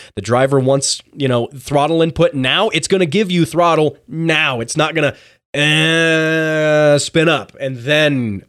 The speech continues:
come up to power. It's gonna come up to power very quickly. So, you know, it's not a peak power thing. People have this misconception that, "Ooh, I'm gonna put a lighter weight flywheel 'cause it's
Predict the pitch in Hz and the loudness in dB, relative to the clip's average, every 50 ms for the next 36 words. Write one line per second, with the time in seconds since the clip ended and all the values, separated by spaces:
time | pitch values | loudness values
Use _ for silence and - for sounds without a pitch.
0 | _ _ - 151 165 120 110 - - 113 - 107 104 104 131 - - 202 180 - | _ _ -2 0 0 0 -2 -4 -6 -6 -4 -4 -4 -4 -4 -2 0 0 0 0
1 | 165 165 147 - 147 - 143 135 127 120 110 113 120 110 101 - - 147 139 - | 0 -2 -2 -4 -4 -4 -2 0 0 0 0 0 -2 -2 -4 -4 -2 -2 -2 -2
2 | - 98 82 92 - - 147 139 120 - - - - - - - - - 156 143 | -4 -10 -12 -10 -4 0 0 0 0 -2 -8 -18 -20 -20 -20 -14 -6 -4 -2 0
3 | 143 139 135 - 208 226 247 226 147 - - - 196 202 202 - - 151 151 156 | 0 0 0 0 0 2 2 2 0 -2 -4 -8 -8 -8 -8 -8 -6 -4 -2 0
4 | 160 175 170 - 175 175 175 - 160 165 - 185 170 156 139 143 147 - 160 156 | 0 -2 0 0 -2 -2 -2 -2 -2 0 2 2 2 2 2 0 -2 -2 0 -2
5 | 151 - - 135 120 - 143 139 135 - - 135 120 - 190 214 254 247 160 170 | -2 0 -2 -2 0 0 0 0 0 0 0 0 2 2 0 0 2 2 2 2
6 | 170 - 175 160 143 143 156 165 165 165 156 147 - - - 147 151 170 165 143 | 0 0 0 0 2 2 2 2 2 2 2 0 0 -2 -2 0 2 2 2 2
7 | 131 113 - - 127 123 117 - | 2 2 0 -2 -4 -4 -6 -12